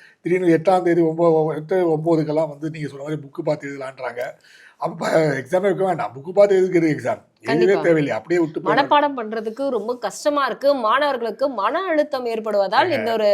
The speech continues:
Speaker 2: அஹ், திட்டத்தை கொண்டு வந்ததா
Speaker 1: நீங்க
Speaker 2: அன்பில் மகேஷ்
Speaker 1: சொல்றீங்க,
Speaker 2: சொல்றாரு.
Speaker 1: மேடம், மனப்பாடத்தன்மை தான் நம்ம உலகத்துல மிகப்பெரிய விஷயமா, இந்தியாவோட பாரம்பரியமா சொல்லப்படுது மனப்பாடத்தன்மை தான். அதாவது, அந்த காலத்துல வந்து பல விஷயங்கள் வந்து மனப்பாடம் பண்ணி தான்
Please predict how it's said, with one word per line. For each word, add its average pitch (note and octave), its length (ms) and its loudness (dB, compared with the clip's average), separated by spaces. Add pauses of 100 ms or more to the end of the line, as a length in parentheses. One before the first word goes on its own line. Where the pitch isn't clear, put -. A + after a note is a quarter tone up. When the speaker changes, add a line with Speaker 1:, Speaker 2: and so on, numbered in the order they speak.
(260)
Speaker 2:
அஹ், F3 280 -6 (240)
திட்டத்தை C4 340 0
கொண்டு G#3+ 220 -4
வந்ததா G3+ 320 2
Speaker 1:
நீங்க B3 140 -2
Speaker 2:
அன்பில் A3 300 -4
மகேஷ் G#3 40 -2
Speaker 1:
சொல்றீங்க, C#3 300 -4
Speaker 2:
சொல்றாரு. B2+ 260 -4
Speaker 1:
மேடம், B2 280 -8
மனப்பாடத்தன்மை C#3 800 -2
தான் D3 120 -8
நம்ம D3 220 -10
உலகத்துல C#3 340 -10
மிகப்பெரிய C3 400 -12
விஷயமா, C#3 320 -10
இந்தியாவோட C#3 640 -6 (360)
பாரம்பரியமா D3 640 0
சொல்லப்படுது C#3+ 460 -6
மனப்பாடத்தன்மை B2+ 720 -10
தான். A#2+ 160 -14 (300)
அதாவது, C#3 140 -2
அந்த B2+ 180 -4
காலத்துல D3 400 -2
வந்து D3 260 -6
பல C#3 200 -8
விஷயங்கள் C#3+ 420 -8
வந்து C#3 260 -8
மனப்பாடம் C#3+ 500 -6
பண்ணி C3+ 180 -14
தான் D#3 300 -10